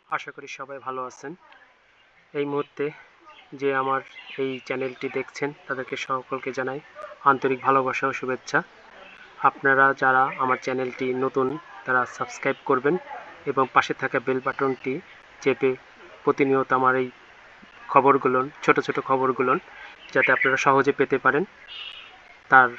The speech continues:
ব্যবস্থা রাখ-, করে রাখবেন। প্রিয় শিক্ষক মণ্ডলী, এই মুহূর্তে যারা আমার এই খবরটি দেখছেন, আপনারা জানেন এমপিওভুক্ত শিক্ষকদের একটি ইএফটি সংক্রান্ত ব্যাপার নিয়ে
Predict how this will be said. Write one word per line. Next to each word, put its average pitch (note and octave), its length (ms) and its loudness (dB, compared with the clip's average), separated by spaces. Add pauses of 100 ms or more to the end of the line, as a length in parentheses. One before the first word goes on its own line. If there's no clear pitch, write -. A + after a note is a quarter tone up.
(440)
ব্যবস্থা C3 400 2
রাখ-, C3+ 260 2
করে C3+ 160 2
রাখবেন। C3+ 360 2 (1300)
প্রিয় D3+ 140 2
শিক্ষক D3+ 380 0
মণ্ডলী, D3+ 400 4 (260)
এই D3+ 120 4
মুহূর্তে D3+ 360 4
যারা C#3 340 4 (460)
আমার C#3 200 2
এই C3 180 0 (800)
খবরটি D3 380 2
দেখছেন, C#3 440 0 (1300)
আপনারা D3+ 320 6
জানেন D3+ 360 4 (840)
এমপিওভুক্ত D3+ 600 0
শিক্ষকদের C#3 580 0
একটি C#3+ 380 0 (400)
ইএফটি C#3+ 340 2
সংক্রান্ত C#3+ 480 0
ব্যাপার C3+ 280 0
নিয়ে C#3 240 0